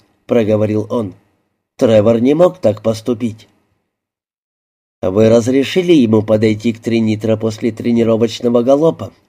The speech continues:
поинтересовался я. По выражению лица Джорджа я понял ответ. "В воскресенье утром",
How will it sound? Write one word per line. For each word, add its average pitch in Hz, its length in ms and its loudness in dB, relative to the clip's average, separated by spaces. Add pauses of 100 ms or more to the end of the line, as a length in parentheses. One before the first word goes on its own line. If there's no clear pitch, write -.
(160)
поинтересовался 104 920 -4
я. 110 240 -4 (920)
По 107 140 2
выражению 110 680 2
лица 127 340 0
Джорджа 127 520 0 (140)
я 117 240 0
понял 127 360 0
ответ. 113 420 -8 (1500)
"В 120 280 0
воскресенье 123 920 0
утром", 104 480 -4